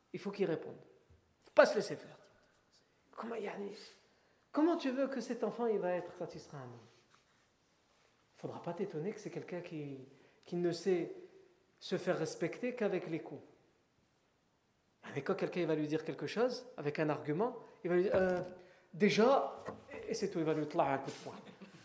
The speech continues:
لأن خلاص, c'est comme ça que tu l'as éduqué. Lui expliquer, voilà comment il faut faire, voilà comment il faut argumenter.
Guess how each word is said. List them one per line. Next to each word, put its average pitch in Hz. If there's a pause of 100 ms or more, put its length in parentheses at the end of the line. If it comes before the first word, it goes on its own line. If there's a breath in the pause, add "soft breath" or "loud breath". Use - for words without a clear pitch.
(120)
لأن 285
خلاص, 294
c'est -
comme 277
ça 277
que -
tu 254
l'as 226
éduqué. 185 (420 loud breath)
Lui 202
expliquer, 226 (360)
voilà 185
comment 175
il 170
faut 175
faire, 156
voilà 175
comment 175
il 185
faut 180
argumenter. 165